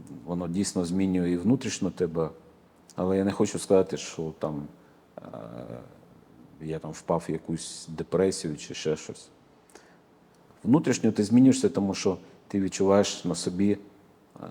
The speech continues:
е, оту неабияку відповідальність за людей, які в тебе за спиною,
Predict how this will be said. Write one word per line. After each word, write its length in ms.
е, 140
оту 540
неабияку 720
відповідальність 840
за 240
людей, 400
які 300
в 120
тебе 240
за 140
спиною, 580